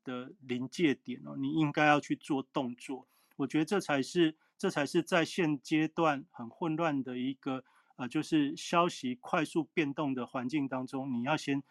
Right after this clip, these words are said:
先做好的功课哦。那你如果都不知道的话，那你宁愿现在的这个部位应该要缩小，缩小等到，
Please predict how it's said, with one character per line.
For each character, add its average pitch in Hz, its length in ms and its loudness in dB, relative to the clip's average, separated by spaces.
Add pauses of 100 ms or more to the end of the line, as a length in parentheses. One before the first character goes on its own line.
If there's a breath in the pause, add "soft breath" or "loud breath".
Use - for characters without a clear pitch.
(180)
先 151 200 0
做 147 220 2
好 120 160 -4
的 113 180 -8 (120)
功 139 240 2
课 - 240 -2
哦。 135 180 -6 (240)
那 214 160 10
你 156 140 8
如 143 140 4
果 196 140 6
都 185 200 2
不 - 160 -2
知 180 240 -6
道 165 240 4
的 151 80 2
话， 190 180 0
那 180 160 -2
你 135 160 -2
宁 127 240 -4
愿 160 240 -2 (220)
现 160 340 -4
在 160 260 -2
的 123 200 -8
这 147 160 -8
个 131 160 -8
部 147 300 -4
位 143 200 -2
应 143 100 -4
该 135 120 -6
要 131 160 -2
缩 120 320 -8
小， - 360 -14 (280)
缩 226 280 4
小 156 280 0
等 120 300 -4
到， 190 320 2